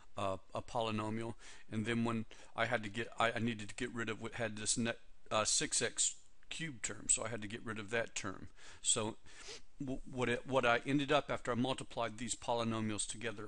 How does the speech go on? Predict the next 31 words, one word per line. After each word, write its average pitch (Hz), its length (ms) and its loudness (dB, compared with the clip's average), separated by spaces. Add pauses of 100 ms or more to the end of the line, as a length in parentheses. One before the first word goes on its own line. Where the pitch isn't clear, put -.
I 104 120 2
had 104 400 -2 (420)
one 120 240 4
minus 117 300 2
forty-nine 110 600 -2
x - 240 -2
to - 100 -2
the - 100 -8
fourth 107 360 -6
plus 107 180 -4
forty-two 107 1080 -4
x 110 260 0
to - 140 -2
the 107 80 -6
fifth - 320 -6
minus 104 300 0
thirty-six 104 640 -2
x 113 240 0
to 120 60 -4
the 107 100 -2
sixth - 420 0
plus - 260 -2
two - 200 -6
ninety-four 117 640 -4
x 104 200 0
to - 120 -8
the 104 120 -8
seventh 110 420 -2 (360)
minus 113 300 2
two - 180 -2
fifty-two 113 760 -4